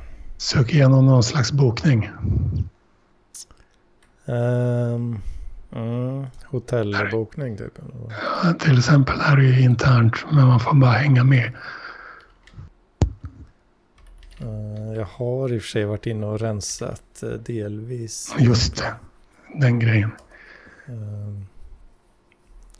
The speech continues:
Speaker 2: Hmm. Hmm, hmm, hmm.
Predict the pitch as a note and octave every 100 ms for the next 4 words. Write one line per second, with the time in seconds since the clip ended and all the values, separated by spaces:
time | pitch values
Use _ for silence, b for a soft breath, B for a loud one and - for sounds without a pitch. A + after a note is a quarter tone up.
0 | - b b b b b b b b b
1 | b b b b b _ _ - - A#2+
2 | G#2 F#2+ F#2 G#2 - - - B B B
3 | B B B B B B - - - -
4 | _ _ _ _ _ _ _ _ _ _
5 | _ _ _ _ _ _ _ _ _ -
6 | A#2+ A#2+ A2 A2+ G#2+ F#2+ A2 G2+